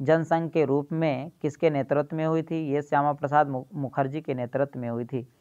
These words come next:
अगला क्वेश्चन है, किस स-, किस सदस्य द्वारा सरकार की किन्हीं विशेष नीतियां या कार्यवाही की आलोचना के उद्देश्य से लाए गए प्रस्ताव को क्या कहा जाता है? ये निंदा प्रस्ताव। किसी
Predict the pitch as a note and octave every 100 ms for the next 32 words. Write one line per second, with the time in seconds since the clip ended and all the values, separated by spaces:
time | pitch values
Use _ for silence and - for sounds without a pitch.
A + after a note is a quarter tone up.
0 | _ _ _ C3+ D3+ D3+ D#3 E3 D#3+ D#3+
1 | - F#3 F3+ D#3 - _ _ _ _ _
2 | G3 G#3 - - - D#3+ F#3 F#3+ - B2
3 | C#3 D3+ F3 E3 D3 D3 D#3 D#3+ D#3+ D#3+
4 | D3+ E3 D3 C#3 D#3+ E3 D3 C3+ A#2+ D3+
5 | E3 G3 _ _ _ C#3 E3+ E3+ D3+ D3+
6 | C#3+ D3 D3+ E3+ F3 - C3+ C#3 C3+ D#3
7 | E3 D#3 C3 A#2+ D3+ D#3 - - D3 -
8 | C3 C3 D3+ D#3+ D3+ C3+ - C#3 C#3+ D#3
9 | D3+ D3+ D3+ - C3 B2+ A#2+ - D3+ C3+
10 | A#2+ _ _ _ D#3 E3 - _ C#3+ C#3
11 | C#3+ C#3+ F3 - _ C3+ - C3+ A#2 -
12 | _ _ _ _ _ - F3+ F3+ A3 G3+
13 | G#3+